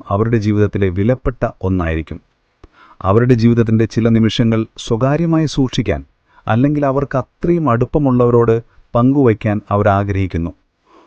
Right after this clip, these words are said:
ഫോട്ടോകൾ അപൂർവമായി പോസ്റ്റ് ചെയ്യുന്ന ആളുകൾ ശ്രദ്ധയേക്കാൾ സ്വകാര്യതയെ വിലമതിക്കുന്നു. മറ്റുള്ളവർ അവരുടെ ജീവിതം കാണാതെ സ്വയം അതിരുകൾ ഉണ്ടാകണമെന്ന് അവർ തീരുമാനിക്കുന്നു.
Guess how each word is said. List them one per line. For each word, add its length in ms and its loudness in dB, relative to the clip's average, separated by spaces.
ഫോട്ടോകൾ 540 2
അപൂർവമായി 720 2
പോസ്റ്റ് 380 -4
ചെയ്യുന്ന 240 2
ആളുകൾ 380 2
ശ്രദ്ധയേക്കാൾ 920 2
സ്വകാര്യതയെ 800 2
വിലമതിക്കുന്നു. 640 0
മറ്റുള്ളവർ 560 2
അവരുടെ 360 0
ജീവിതം 380 2
കാണാതെ 480 2
സ്വയം 360 -2
അതിരുകൾ 460 2
ഉണ്ടാകണമെന്ന് 760 2
അവർ 180 0
തീരുമാനിക്കുന്നു. 680 -2